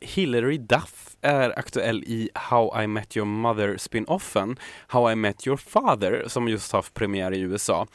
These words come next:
I en intervju med Gay Times inför premiären säger hon att hon egentligen kan tacka det otroligt stödjande H B T Q, eh, communityt för sin karriär.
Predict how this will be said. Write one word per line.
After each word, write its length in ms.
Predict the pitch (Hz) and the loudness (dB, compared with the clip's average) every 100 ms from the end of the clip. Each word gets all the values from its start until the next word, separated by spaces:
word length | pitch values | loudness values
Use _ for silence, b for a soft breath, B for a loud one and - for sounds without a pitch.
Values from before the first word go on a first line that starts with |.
| B B B | B B B
I 100 | - | 0
en 100 | 139 | 2
intervju 420 | 156 139 135 170 | 2 2 0 2
med 280 | 175 156 131 | 2 0 0
Gay 200 | 131 123 | 0 0
Times 640 | - 202 165 104 113 - | 0 2 2 2 -2 -6
inför 300 | - 120 - | -4 -4 -2
premiären 720 | 117 120 113 107 101 101 147 143 | -2 0 0 2 2 0 -4 -6
säger 320 | 135 131 117 | -4 0 2
hon 240 | 117 117 98 | 0 -2 -4
att 180 | 110 - | -4 -4
hon 160 | 113 | -4
egentligen 440 | 120 131 113 147 139 | -2 -2 -2 -4 -2
kan 240 | 123 110 | -4 -4
tacka 440 | - 147 _ 151 | -4 -6 _ 0
det 240 | 120 107 107 | 2 2 0
otroligt 680 | 135 - - 175 185 104 101 | -4 -6 -4 0 0 -2 -4
stödjande 560 | - 107 95 98 98 | 0 2 2 0 -2
H 60 | 98 | -4
B 120 | 98 | -4
T 60 | 90 | -8
Q, 380 | - 104 92 - - | -4 -4 -4 -8 -10
eh, 280 | 95 98 | -8 -8
communityt 580 | 92 107 131 120 - 92 | -6 -4 -2 -2 -4 -8
för 100 | - | -8
sin 180 | - 90 | -8 -8
karriär. 540 | 98 117 170 - 139 | -4 -2 -2 -4 -8